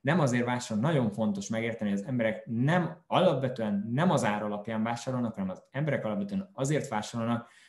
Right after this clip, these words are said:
hogy te megdolgoztál azért a bizalomért, hogy ők vásároljanak tőled. Tehát ha te három, öt, ö,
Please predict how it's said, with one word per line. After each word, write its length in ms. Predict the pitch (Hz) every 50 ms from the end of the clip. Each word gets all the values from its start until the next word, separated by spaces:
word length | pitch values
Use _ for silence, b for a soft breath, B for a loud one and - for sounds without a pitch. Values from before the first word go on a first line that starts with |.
| B B _
hogy 100 | - -
te 100 | - 90
megdolgoztál 800 | 92 120 160 175 147 135 131 131 120 107 110 101 - - 110 107
azért 180 | 101 104 101
a 80 | 98 101
bizalomért, 560 | 139 175 160 147 127 117 110 104 101 98 98
hogy 100 | 101 98
ők 120 | 95 95
vásároljanak 680 | 101 123 123 120 - - 104 95 90 90 87 82 82 -
tőled. 280 | _ - - - - - b b b b b _
Tehát 160 | - 98 107
ha 60 | 104
te 80 | - 110
három, 400 | 123 147 165 165 143 135 127 131
öt, 220 | 139 135 135 -
ö, 200 | 123 127 120 113